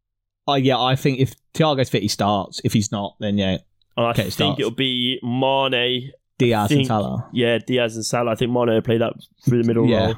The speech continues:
Speaker 1: I agree.
Speaker 2: I, I mean, I, I could almost see him playing Jota as well instead of, instead of maybe Diaz. Maybe bring
Speaker 1: Yeah,
Speaker 2: Diaz on for the
Speaker 1: maybe.
Speaker 2: second half. 'Cause you, you, like you're saying, that, that's man, um, Man City, that Real Madrid defense,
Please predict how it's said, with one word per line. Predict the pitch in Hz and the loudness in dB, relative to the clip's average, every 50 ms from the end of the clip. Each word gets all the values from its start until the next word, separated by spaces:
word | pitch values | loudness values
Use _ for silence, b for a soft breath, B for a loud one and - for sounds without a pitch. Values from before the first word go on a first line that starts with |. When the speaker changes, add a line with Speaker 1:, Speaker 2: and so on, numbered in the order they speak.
| - | -2
Speaker 1:
I | - 117 110 | -2 -2 -2
agree. | 101 104 101 92 87 - - | 0 0 -2 -2 -2 -4 -4
Speaker 2:
I, | - 127 - - | -2 -2 0 0
I | 135 139 | 0 0
mean, | 143 151 151 151 - | 2 2 0 0 -2
I, | - 135 135 _ _ _ _ | -4 -6 -6 _ _ _ _
I | 131 | -6
could | - 131 120 - _ _ - | -6 -6 -6 -6 _ _ 0
almost | 107 123 131 - 131 131 - | 0 2 2 2 0 0 2
see | - 143 131 | 2 2 2
him | 127 | 2
playing | 131 139 135 131 123 | 2 0 0 0 -2
Jota | 113 120 127 135 135 - 135 135 | 0 0 -2 -2 0 0 -2 0
as | 123 127 | 0 0
well | 135 139 143 147 147 147 - _ _ _ | 0 0 0 -2 -4 -8 -16 _ _ _
instead | - 120 117 - 131 127 120 | -8 -8 -4 0 0 0 0
of, | 120 117 - | -2 -2 -2
instead | - 95 120 - 123 127 | 0 0 0 2 0 0
of | 120 123 | 2 2
maybe | 123 123 117 123 123 120 117 110 - | 2 2 2 2 2 2 2 0 0
Diaz. | - 123 120 120 123 123 127 135 - - | 0 0 2 2 0 -2 -2 -6 -6 -2
Maybe | 110 117 117 120 120 | 0 2 2 2 0
bring | 117 - 123 127 | 0 2 4 4
Speaker 1:
Yeah, | 143 147 147 147 | 6 6 4 2
Speaker 2:
Diaz | 151 | 0
on | 151 | 0
for | 156 170 | 2 2
the | 180 175 | 4 4
Speaker 1:
maybe. | 156 147 151 | 4 4 4
Speaker 2:
second | 147 151 139 127 120 | 2 2 0 0 0
half. | 123 131 135 139 135 - _ _ - - _ _ _ _ _ | 0 0 0 0 -4 -8 _ _ -20 -20 _ _ _ _ _
'Cause | - 131 127 120 | 0 0 0 0
you, | 127 117 - | -2 -8 -4
you, | 131 135 | -4 -2
like | 131 127 - 127 | 0 0 0 0
you're | 117 | -2
saying, | 120 - 139 135 127 | -2 -4 -4 -4 -2
that, | 120 101 - - | -4 -6 -6 -6
that's | - 120 - - - - - - - - - - _ _ _ _ | -4 -4 -4 -4 -4 -8 -8 -12 -20 -20 -20 -20 _ _ _ _
man, | 120 127 131 135 135 131 123 - - - | -6 -4 -2 -2 -2 -4 -6 -12 -6 -2
um, | 131 120 113 110 110 113 113 113 - - | 0 2 2 2 2 0 -2 -2 -6 -4
Man | 117 113 110 | -2 -2 -2
City, | - - - 143 - _ _ _ | -2 -2 -4 -4 -6 _ _ _
that | - 107 | -4 0
Real | 127 143 135 | 0 0 0
Madrid | 131 117 135 127 | 0 -2 -2 -2
defense, | - 123 - - 139 127 113 117 120 - - | -2 -4 -2 0 -2 -2 0 -4 -6 -8 -12